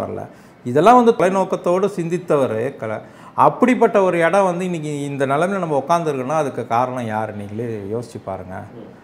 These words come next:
Speaker 1: அதனால வந்து நீங்க அதை கொஞ்சம் மாத்தத்துக்கு முயற்சி எடுக்கணுன்ற ஒரு வேண்டுகோள் தான் தலைவர்கிட்ட வச்சேன்.
Speaker 2: எப்படி இருக்கு உங்களுடைய ஆட்சிக்கு மக்களின் மதிப்பீடு? நீங்க போய் இப்ப களத்துல மக்களை பா-, சந்திச்சிட்டு இருக்கீங்க. நான் வரும்போதே வெளியே நிறைய பார்த்தேன். என்ன சொல்றாங்க மக்கள்?
Speaker 1: மக்கள் ரொம்ப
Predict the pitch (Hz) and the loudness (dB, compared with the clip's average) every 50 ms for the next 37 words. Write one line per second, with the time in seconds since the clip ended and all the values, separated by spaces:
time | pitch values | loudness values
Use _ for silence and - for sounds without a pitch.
0 | - - - 104 110 135 180 214 214 190 165 175 208 202 190 165 143 131 123 123 | -16 -8 -8 -6 -4 -2 0 0 0 0 -2 -4 -6 -6 -6 -4 -4 -2 -2 -4
1 | 117 113 107 104 113 127 139 135 - - 113 - 120 120 131 143 143 127 110 104 | -6 -6 -4 -2 -2 -2 -2 -2 -6 -8 -8 -8 -10 -8 -8 -6 -6 -6 -6 -8
2 | 98 98 95 95 98 101 104 107 117 113 - - 113 104 104 98 104 104 98 139 | -8 -10 -12 -12 -14 -14 -10 -10 -10 -10 -8 -10 -10 -8 -8 -10 -12 -10 -8 -4
3 | 160 156 135 117 113 139 180 190 185 185 165 151 131 123 156 147 - 120 110 107 | -4 -2 -2 0 0 0 0 2 0 2 2 0 0 -2 -6 -6 -6 -6 -6 -6
4 | 101 101 92 - 95 90 87 - - - - - - - - 139 147 151 - - | -8 -8 -10 -12 -12 -14 -14 -14 -18 -20 -20 -20 -20 -10 -4 -2 -2 2 4 6
5 | 220 208 196 160 147 143 143 151 147 143 147 139 117 123 120 117 120 120 117 113 | 6 8 8 8 8 8 8 6 4 4 2 2 2 2 2 2 2 2 2 4
6 | 113 110 117 131 123 - - 127 120 - 131 139 135 117 104 113 110 - 160 151 | 6 6 6 6 4 0 -4 -8 -6 -2 0 2 2 2 2 0 2 2 2 2
7 | 147 131 113 107 107 107 123 113 - 117 101 90 98 101 - - - - - 117 | 2 2 0 0 -2 -2 -2 -2 -2 -2 -2 -2 -4 -6 -8 -14 -20 -16 -10 -6
8 | 113 113 113 107 117 123 135 120 101 113 110 107 101 - 110 117 123 120 120 117 | -4 -2 -2 0 0 0 0 2 2 0 0 0 0 0 -2 -2 -2 0 -2 -2
9 | 107 107 98 120 120 104 101 110 110 104 107 104 110 120 113 - 113 101 98 98 | -2 -2 -2 -4 -4 0 0 0 0 -2 -4 -6 -6 -8 -8 -8 -10 -10 -8 -8
10 | 104 120 - - - - - - 107 104 107 113 113 113 123 123 123 113 107 113 | -8 -8 -8 -10 -14 -20 -10 -4 -2 0 2 2 2 2 2 2 2 2 0 0
11 | 113 107 101 101 110 110 104 - 98 101 98 101 101 101 104 127 135 123 - 107 | 0 0 0 0 0 -2 0 0 0 0 0 -2 -6 -6 -4 -4 -4 -4 -4 -4
12 | 98 107 107 95 95 92 90 82 - 98 92 - - - - - - - 110 107 | -2 -2 -2 -2 -4 -8 -10 -10 -12 -12 -12 -14 -18 -20 -20 -20 -14 -12 -12 -12
13 | - - 156 143 120 117 117 123 127 135 147 139 | -6 -6 -4 -4 -4 -6 -6 -6 -6 -6 -6 -6